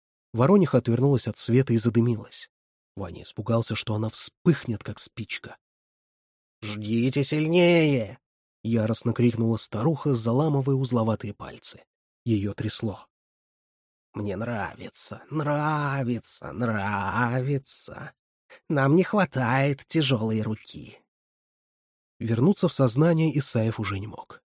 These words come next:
Увяз в припадке. Поэтому, когда глаза заслезились от дыма,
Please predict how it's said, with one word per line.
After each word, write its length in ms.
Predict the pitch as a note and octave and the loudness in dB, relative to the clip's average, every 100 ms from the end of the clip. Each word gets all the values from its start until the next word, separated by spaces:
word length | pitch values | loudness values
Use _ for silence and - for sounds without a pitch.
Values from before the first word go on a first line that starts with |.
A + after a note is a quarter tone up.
| _ _ _ | _ _ _
Увяз 360 | G#2 A2+ G#2+ - | -8 -6 -6 -8
в 80 | - | -6
припадке. 640 | G#2+ - G#2 - - - _ _ _ _ _ - | -4 -2 -4 -6 -20 -20 _ _ _ _ _ -8
Поэтому, 320 | A2+ A2+ A#2 | -4 0 0
когда 280 | A2+ A2+ A2+ | 2 2 2
глаза 360 | A2 A#2+ A2+ A#2 | 2 2 2 0
заслезились 720 | - - A2+ G#2 A2+ G#2+ - | 0 -2 -2 0 0 0 -4
от 160 | G#2+ A2 | -6 0
дыма, 360 | D#3+ C3 - | 2 2 -4